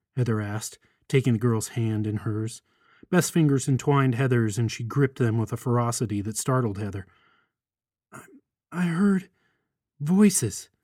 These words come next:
Beth said, "or a voice. No, no, there were two voices. They were yelling. Things were spinning. I, it wasn't me,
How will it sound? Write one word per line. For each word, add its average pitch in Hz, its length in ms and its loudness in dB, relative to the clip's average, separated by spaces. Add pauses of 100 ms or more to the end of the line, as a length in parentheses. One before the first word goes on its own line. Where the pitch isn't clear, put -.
(420)
Beth 107 300 -6
said, 107 320 -6 (340)
"or 175 360 0
a 185 160 2
voice. 117 420 -2
No, 180 140 -4 (420)
no, 147 300 2 (500)
there 151 100 4
were 151 100 4
two 196 280 6
voices. 113 500 -4 (560)
They 147 240 -6
were 156 220 0 (100)
yelling. 143 680 2 (640)
Things 190 240 0
were 135 280 -2
spinning. 147 640 0
I, - 200 -10 (840)
it - 20 0
wasn't 202 340 2
me, 220 480 6